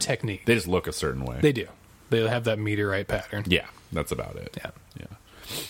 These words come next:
Speaker 1: But,
Speaker 2: Um,
Speaker 1: yeah, it was
Speaker 2: that's
Speaker 1: fun.
Speaker 2: cool. Yeah.
Speaker 1: And like I said, uh, some of the Mythos stuff,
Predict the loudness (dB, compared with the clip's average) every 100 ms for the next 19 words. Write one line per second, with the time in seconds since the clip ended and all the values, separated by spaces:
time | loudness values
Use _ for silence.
0 | -14 0 2 4 4 2 0 -2 0 0
1 | 2 2 4 4 2 4 2 0 -16 -20
2 | -20 -14 -2 0 0 -8 -20 -20 -18 -8
3 | -2 -2 2 2 2 0 -2 -4 0 2
4 | 2 2 2 4 2 2 -2 -4 2 4
5 | 4 2 0 0 0 -4